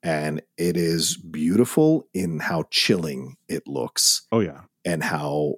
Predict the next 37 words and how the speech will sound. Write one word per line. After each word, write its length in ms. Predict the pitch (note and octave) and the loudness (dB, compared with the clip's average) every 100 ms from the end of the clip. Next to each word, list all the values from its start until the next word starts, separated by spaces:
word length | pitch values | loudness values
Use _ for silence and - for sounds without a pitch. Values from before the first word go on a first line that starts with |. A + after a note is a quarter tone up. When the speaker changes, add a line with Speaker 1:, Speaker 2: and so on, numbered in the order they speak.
| - | -4
Speaker 1:
much 440 | F#2 E2+ - - - | -2 0 0 -2 -2
it 100 | D#2+ | -4
evokes 420 | D2+ D#2+ D2+ - | -4 -4 -2 -2
impending 680 | - D#2+ - G#2 E2+ D2+ C#2+ | -2 -6 -2 -2 0 -4 -4
doom 340 | D#2 D2+ C#2 | -4 -4 -8
for 160 | - C#2+ | -10 -10
both 320 | C#2+ D2+ - | -6 -6 -6
of 100 | C#2 | -12
these 200 | C#2+ - | -4 -2
children 380 | - D2 D#2+ F#2+ | -2 -4 -4 -6
and 240 | F#2 F#2 E2+ | -4 -4 -4
the 100 | E2+ | -6
inability 680 | - F#2+ - G2+ G2 F#2 G2 | -6 -8 -6 -2 0 0 -2
to 140 | E2 D#2+ | -4 -2
escape, 580 | - - - E2 - - _ _ _ _ _ _ - | 2 2 0 -2 -4 -14 _ _ _ _ _ _ -8
as 140 | G2 | -2
you 60 | F2 | 2
said, 440 | - D#3 G2+ D#2 _ - | 4 4 2 -4 _ -6
and 460 | F#2+ F#2+ G2+ F2 | -4 -4 -4 -6
so 300 | - - C#3+ | 0 2 4
well, 460 | G2+ A2 F2+ D2 D#2 | 4 2 2 -4 -8
this 220 | - F2+ - | -2 -2 -2
Terminator. 720 | - D#2 B1+ - - - - | -4 -8 -8 -10 -10 -12 -12
He, 180 | - E2+ | -8 -8
there, 300 | E2 G2 F#2 G2+ | -2 -2 -2 -2
there 200 | G2+ F2+ | -2 -2
is 140 | D#2+ | -2
nothing 400 | G#2 A#2+ - A2 | 0 0 2 0
they 100 | F#2 | 0
can 200 | F2 D#2+ | -4 -8
do. 340 | D#2 A2 A2+ A2+ _ - _ | 0 4 4 2 _ -20 _
He 120 | - | -2
is 160 | F#2+ - - | 0 0 2
always 380 | A2 G#2+ G#2 | 2 4 2
around 300 | G2+ F#2 E2+ | 2 0 -4
the 80 | D2+ | -6
corner, 460 | - G#2+ G2+ G2+ G#2 | -8 -4 -2 -2 -4